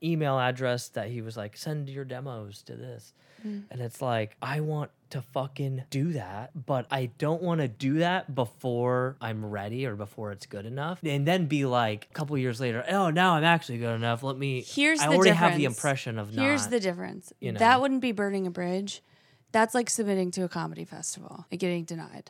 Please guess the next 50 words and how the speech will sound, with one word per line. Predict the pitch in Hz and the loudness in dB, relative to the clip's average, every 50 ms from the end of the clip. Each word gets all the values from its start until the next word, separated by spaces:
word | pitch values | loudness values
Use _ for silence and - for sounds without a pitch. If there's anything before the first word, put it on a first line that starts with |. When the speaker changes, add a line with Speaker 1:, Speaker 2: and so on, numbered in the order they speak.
| _ _ | _ _
Speaker 2:
That | - 208 220 | 6 8 8
would | 226 226 202 | 8 6 6
be | 214 233 220 | 6 6 6
like | 208 202 196 196 - | 6 6 4 4 2
me | 196 202 202 202 190 | 2 2 2 4 4
going, | 190 196 190 185 190 196 | 4 4 4 4 2 2
"Well, | 208 190 | 2 2
I'm | 208 | 2
not | 233 233 233 - | 2 0 0 0
gonna | 240 226 214 | -2 -4 -2
submit | - 220 202 190 180 | -2 -2 0 -2 -2
to | - 190 | -2 -2
that | 185 175 170 | -4 -4 -2
comedy | - 180 180 175 175 175 180 | -4 -4 -2 -2 -2 -2 -2
Speaker 1:
Mm. | |
Speaker 2:
festival | - 180 170 170 - - 175 175 175 170 170 165 | -2 -4 -4 -2 -4 -4 -4 -2 -2 -2 -2 -2
because | 170 175 170 - 175 170 170 170 170 - - - - | -2 -4 -4 -2 -2 -2 -2 -2 -4 -6 -8 -6 0
I'm | 185 190 196 | 2 2 4
not | 196 180 175 165 - - | 4 2 2 2 2 0
as | 180 175 170 | 0 -2 0
good | - 190 175 | 0 0 0
as | 175 170 175 | 0 0 -2
I | 170 | -4
could | 165 - - 170 160 | -6 -4 -6 -6 -6
be." | - 147 139 - 185 - | -6 -10 -10 -10 -10 -4
You | - 220 226 | 0 2 4
know | 226 | 4
what | 226 220 | 4 4
I | 226 | 4
mean? | 226 226 226 226 220 220 - _ - - | 2 2 2 2 0 -2 -4 _ -8 -6
If | 214 | -2
somebody's | - 285 285 285 285 285 285 277 240 220 - | 0 2 2 4 4 4 4 4 2 2 2
openly | 208 214 - 247 240 226 226 220 | 2 2 2 2 0 2 2 2
like, | 208 208 202 202 - _ - - | 2 2 0 0 -2 _ -20 -14
"Send | - - - 269 302 311 | -8 -2 2 4 4 4
me | 311 294 | 4 4
your | 254 208 | 2 0
stuff," | 190 - - - 233 254 247 226 214 208 - - - - | 0 -2 2 4 4 6 6 6 4 2 -2 -6 -6 0
it's | 233 240 - | 0 0 2
not | 277 302 - | 2 2 2
like | 294 294 240 - | 2 0 0 2
you're | 247 226 214 202 196 190 - - | 2 2 4 4 2 0 -4 -6
tracking | - - 240 233 226 233 - 254 240 208 | -4 2 4 4 4 4 2 -2 -2 0
someone | - 220 214 208 202 202 | 0 2 2 2 2 2
down | 208 202 196 196 196 196 196 190 | 2 2 4 4 2 0 0 0
going, | - 220 214 202 202 208 | 2 4 4 4 4 2
"Hey, | 208 214 254 302 | 0 0 0 0
will | 277 233 226 240 | 2 2 2 2
you | 254 262 | 2 4
Speaker 1:
Yeah, | 285 - | 6 6